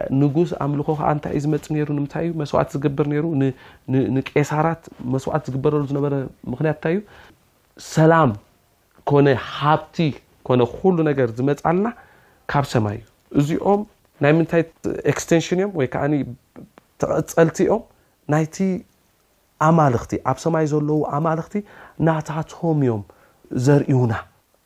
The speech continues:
ምስኣቶም ዝተታሓዙ እዮም። ስለዚ ንዓኣቶም መስዋዕቲ ምቕብ-፣ ምቕራብ ማለት እንደገና ምስቲ፣ ምስቶም ኣማልኽቲ ርክብ ምግባር ጥራይ እዩ። ምክር ክምግ-፣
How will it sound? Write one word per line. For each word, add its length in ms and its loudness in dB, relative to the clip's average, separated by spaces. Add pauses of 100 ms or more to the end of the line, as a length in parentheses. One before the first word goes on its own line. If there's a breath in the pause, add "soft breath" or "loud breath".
(140)
ምስኣቶም 460 4
ዝተታሓዙ 520 0
እዮም። 240 -4 (460)
ስለዚ 240 6 (100)
ንዓኣቶም 560 2
መስዋዕቲ 400 0 (340)
ምቕብ-፣ 380 0
ምቕራብ 340 0
ማለት 300 -4
እንደገና 360 -4 (120)
ምስቲ፣ 420 -6 (680 loud breath)
ምስቶም 360 2
ኣማልኽቲ 520 0 (920 soft breath)
ርክብ 400 0
ምግባር 420 -2
ጥራይ 280 -10
እዩ። 140 -12 (240)
ምክር 360 2
ክምግ-፣ 320 -6